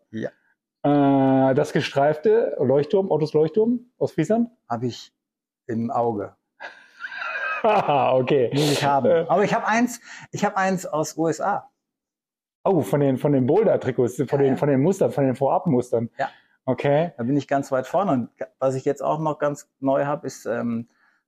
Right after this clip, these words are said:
Speaker 1: das Projekt von der, von der Fiona, der Virtual Hero.
Speaker 2: Auch Virtual Hero hast du auch schon.
Speaker 1: Ja.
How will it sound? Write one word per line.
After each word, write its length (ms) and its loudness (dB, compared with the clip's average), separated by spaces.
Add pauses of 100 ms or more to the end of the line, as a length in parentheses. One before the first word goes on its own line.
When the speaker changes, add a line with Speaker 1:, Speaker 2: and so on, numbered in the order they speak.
(140)
Speaker 1:
das 160 -8
Projekt 420 -4
von 200 -4
der, 340 0
von 180 -4
der 80 0
Fiona, 560 -8 (160)
der 140 -4
Virtual 360 0
Hero. 400 0
Speaker 2:
Auch 140 -2
Virtual 260 2
Hero 260 4
hast 180 0
du 40 2
auch 140 2
schon. 420 0
Speaker 1:
Ja. 260 -16